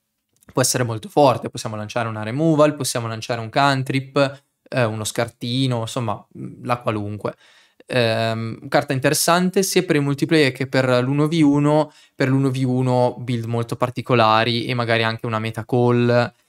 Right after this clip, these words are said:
che vede tanto blu e nero nel formato, perché in generale comunque non sono viste benissimo le spade in uno v uno perché sono un po' lente. Top due, eh, secondo posto la car-,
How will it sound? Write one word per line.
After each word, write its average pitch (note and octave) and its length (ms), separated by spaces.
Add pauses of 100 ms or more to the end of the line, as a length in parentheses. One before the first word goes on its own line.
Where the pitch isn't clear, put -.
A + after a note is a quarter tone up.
(200)
che A2+ 260
vede A#2 240
tanto A#2 320
blu A#2 260
e A#2 140
nero A2+ 240
nel G#2+ 160
formato, B2 580
perché - 260
in A2 120
generale A2+ 480
comunque A2+ 400
non A2+ 260
sono A2+ 240
viste G#2+ 260
benissimo A2 480
le G#2+ 100
spade A#2 340
in A2 80
uno A2 160
v A2+ 120
uno G#2 240
perché A#2+ 220
sono G#2+ 180
un G2 100
po' - 120
lente. - 480 (1700)
Top A3+ 180
due, C3+ 460
eh, C#3+ 400
secondo G3+ 380
posto A3 340
la D3+ 100
car-, C#3 220